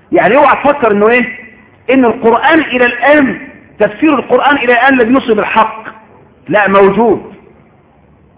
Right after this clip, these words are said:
اذا عندك القرآن مفسر، وعندك السنة مشروحة، وعندك كتب الاعتقاد والمنهج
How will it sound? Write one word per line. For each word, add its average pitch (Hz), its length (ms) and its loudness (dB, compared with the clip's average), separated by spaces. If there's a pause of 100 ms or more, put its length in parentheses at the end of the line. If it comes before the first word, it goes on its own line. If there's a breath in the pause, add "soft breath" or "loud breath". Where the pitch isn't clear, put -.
(640)
اذا 190 200 2
عندك 240 360 0
القرآن 226 460 0
مفسر، - 500 -2 (640 soft breath)
وعندك 233 520 2
السنة 269 800 0 (140)
مشروحة، 208 720 0 (720 loud breath)
وعندك 240 640 0
كتب 285 260 -2
الاعتقاد 254 500 0
والمنهج 277 720 2